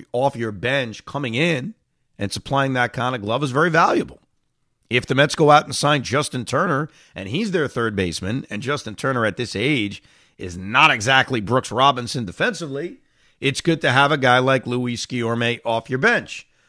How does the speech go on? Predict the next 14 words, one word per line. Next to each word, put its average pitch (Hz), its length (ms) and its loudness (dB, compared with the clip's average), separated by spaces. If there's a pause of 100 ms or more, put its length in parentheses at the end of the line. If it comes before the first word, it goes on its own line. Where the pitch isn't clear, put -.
(200)
Where 131 240 4
he 160 120 6
becomes 160 440 2
replaceable 127 760 -2 (500)
is 131 180 2
the 135 140 4
existence 120 640 -2
of 104 140 -2
Ronnie 110 300 0
Mauricio. 95 680 -8 (480)
Luis 117 340 0
Guillorme 147 520 4
was 120 160 -2
the - 140 -10